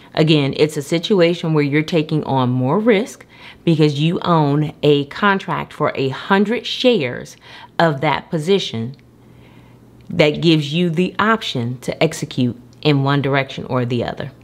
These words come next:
You can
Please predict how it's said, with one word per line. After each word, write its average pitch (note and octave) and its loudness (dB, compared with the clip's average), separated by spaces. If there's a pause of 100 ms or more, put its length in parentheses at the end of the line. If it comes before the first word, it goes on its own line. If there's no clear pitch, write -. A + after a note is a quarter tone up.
(1080)
You D3+ 2
can E3 0